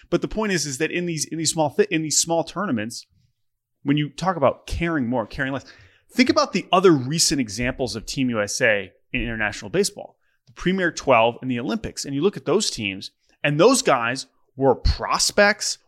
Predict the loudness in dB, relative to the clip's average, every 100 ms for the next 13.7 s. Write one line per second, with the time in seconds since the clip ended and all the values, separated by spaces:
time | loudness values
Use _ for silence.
0 | _ 4 6 4 0 -10 _ 0 0 0
1 | -4 4 4 4 4 4 4 2 0 2
2 | 0 -2 -6 -8 _ 2 4 6 4 0
3 | -2 0 2 2 4 0 0 -2 -6 _
4 | _ _ -4 4 6 6 4 2 2 0
5 | 0 -4 -16 _ -18 -8 2 6 6 6
6 | 4 2 -2 -2 -10 -10 -12 -14 _ _
7 | _ 2 4 4 2 0 0 2 2 2
8 | 2 0 0 4 4 2 -2 -2 -2 -2
9 | -4 -4 -2 0 0 -2 -2 -4 -4 -2
10 | 0 0 -2 -6 -8 -2 0 0 -2 -2
11 | 0 -4 -4 -2 -2 -6 -10 -10 -2 -2
12 | 2 2 0 _ -20 -4 0 2 4 2
13 | 2 -2 -2 -8 0 2 2